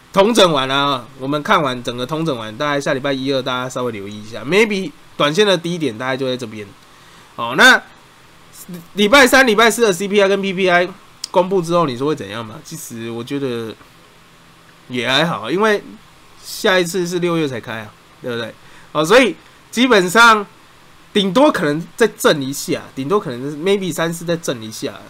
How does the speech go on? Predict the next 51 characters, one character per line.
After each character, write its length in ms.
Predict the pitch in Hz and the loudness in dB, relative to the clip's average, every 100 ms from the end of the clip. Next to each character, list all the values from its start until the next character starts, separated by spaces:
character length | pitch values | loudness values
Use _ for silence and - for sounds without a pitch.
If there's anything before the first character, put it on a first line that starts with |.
| - | -12
那 320 | 170 180 160 160 - | -4 0 -2 -4 -2
搭 140 | 190 170 | 2 2
配 200 | 180 160 | 2 0
的 380 | 139 135 131 - - - | 0 0 -2 -8 -18 -6
五 140 | 135 | -2
二 80 | 160 | 0
零 140 | 135 | -2
行 200 | 117 113 120 | -6 -12 -12
情， 120 | 104 139 _ - - - - - - - - - _ _ _ - | -16 -20 _ -20 -20 -20 -20 -20 -20 -20 -20 -20 _ _ _ -4
我 100 | 151 | 0
先 140 | 254 | 4
跟 80 | 262 | 6
大 80 | 254 | 6
家 20 | |
讲 160 | 160 117 | 2 -4
啊， 80 | |
这 120 | 151 233 | -4 0
次 80 | |
的 100 | 240 | 2
五 160 | 151 165 | 2 2
二 80 | 180 | 2
零 100 | 127 | 0
行 160 | 131 | -4
情 280 | 147 110 107 | -8 -10 -12
可 100 | 123 | -12
能 140 | 113 127 | -12 -6
政 180 | 170 | -6
府 120 | 120 110 | -6 -10
也 120 | 107 | -10
不 160 | 120 | -6
会， 240 | 139 139 117 - - - 131 | -4 -4 -8 -18 -20 -20 -12
也 100 | 120 | -6
没 140 | 147 | -4
有 180 | 170 147 | -4 -6
我 140 | 127 | -6
们 120 | 139 | -6
说 160 | 147 170 | -4 -4
黑 220 | 160 147 | -2 -4
手 240 | 156 101 101 | -6 -12 -12
啦， 60 | |
哦， 240 | 107 117 139 | -8 -8 -2
黑 140 | 180 | 0
手 200 | 170 123 | 0 -4
也 80 | 120 | -6
不 160 | 113 131 | -4 -2
会 160 | 151 | -2
太 240 | 143 160 139 127 - - - - - | -4 -4 -6 -8 -14 -20 -20 -20 -10
拉 200 | 143 135 | -4 -2
得 140 | 131 117 | -4 -8
太， 200 | - 123 117 - | -8 -8 -10 -10
太， 180 | 127 | -10